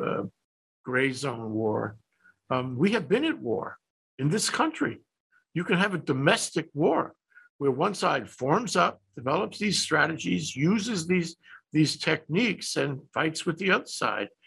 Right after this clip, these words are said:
in a, in a way to achieve, uh, what amounts to be a, a, a national objective. It's like a civil war that's being conducted by,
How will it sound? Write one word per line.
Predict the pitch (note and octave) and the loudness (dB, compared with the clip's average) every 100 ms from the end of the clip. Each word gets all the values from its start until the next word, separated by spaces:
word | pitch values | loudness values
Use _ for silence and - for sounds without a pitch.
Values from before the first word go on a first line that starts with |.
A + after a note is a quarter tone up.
| - _ | -20 _
in | D3 C#3 - | -2 0 2
a, | C#3 C3 C3 | 2 2 0
in | B2+ | -2
a | B2 | -2
way | B2+ D#3 E3+ | 2 2 2
to | D#3 | -2
achieve, | B2+ - D3+ D#3 F3+ D3 | -4 -2 2 2 2 -2
uh, | C#3 C3+ | -2 -2
what | B2+ B2+ C3+ | 0 0 0
amounts | B2+ C3 D#3+ - | -2 -2 -4 -8
to | B2 | -4
be | C#3 D3+ | 0 2
a, | C#3 A#2 A2+ _ - _ - | 2 0 -6 _ -20 _ -4
a, | A#2+ A#2+ B2 - | 0 0 0 -2
a | B2 A#2 | -2 -2
national | A#2+ D3 D#3 E3+ D#3 D#3 | 0 2 2 0 2 0
objective. | - D#3+ G3 - G#2+ - _ _ _ _ | 2 0 0 -2 -4 -6 _ _ _ _
It's | C3+ B2+ - | -6 -4 -2
like | C#3+ C#3+ | -2 -2
a | C3 | -2
civil | - - A3 A#3+ G#3 | -2 0 2 2 0
war | B2 B2+ D#3 | 0 2 2
that's | F3 D#3+ - | 0 -4 -2
being | C3+ C#3 C#3 _ _ _ | 0 0 -2 _ _ _
conducted | - F3 C3 F#3 - - A#2 D#3 D3 | -2 0 2 2 2 -2 -4 -4 -2
by, | A#2 A#2 B2+ D3 | -2 0 -2 -2